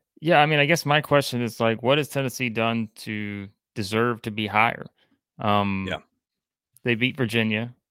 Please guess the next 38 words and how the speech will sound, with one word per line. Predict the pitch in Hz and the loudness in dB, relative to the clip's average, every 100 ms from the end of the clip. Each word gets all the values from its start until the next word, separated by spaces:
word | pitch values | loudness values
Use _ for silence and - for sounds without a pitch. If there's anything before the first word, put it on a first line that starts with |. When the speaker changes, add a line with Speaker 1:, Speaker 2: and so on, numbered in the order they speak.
| _ - | _ -4
Speaker 1:
who | 113 107 | -2 -2
is | 104 | 0
oh | 104 | -2
and | 117 113 | -2 -4
three. | 107 104 104 110 _ _ _ _ | -6 -6 -6 -10 _ _ _ _
You | 110 | -8
know, | 101 104 117 160 180 | -6 -6 -10 -18 -10
um, | 107 104 98 95 | -4 -2 -2 -4
they | 95 | -6
just | 95 98 110 | -8 -8 -4
lost | 104 - | -4 -4
to | 107 | -4
Maryland | 101 101 98 95 | -4 -2 -4 -4
by | 98 98 - _ | -2 -4 -8 _
four | 117 107 | -8 -4
touchdowns | 98 - 101 98 95 | -6 -4 -4 -4 -4
on | 98 | -6
the | |
road. | 98 110 104 | 0 2 2
And | 101 | 0
we | 123 | -4
said | - 107 | -2 -4
Virginia | 101 101 123 | -4 -6 -4
is | 110 - | -4 -6
probably | - - 127 | -8 -4 -4
a | 117 | -4
team | 117 110 104 | 0 0 0
that, | 95 - _ _ _ - | -2 -8 _ _ _ -2
you | |
know, | 127 | 2
you | 110 | 2
should | - 127 | 2 2
beat, | 120 139 | 2 2
and | 147 | -4
Tennessee | 147 135 143 | -6 -4 -4
did | 151 156 | -4 0
that. | 98 98 | 0 0
And | 101 | -2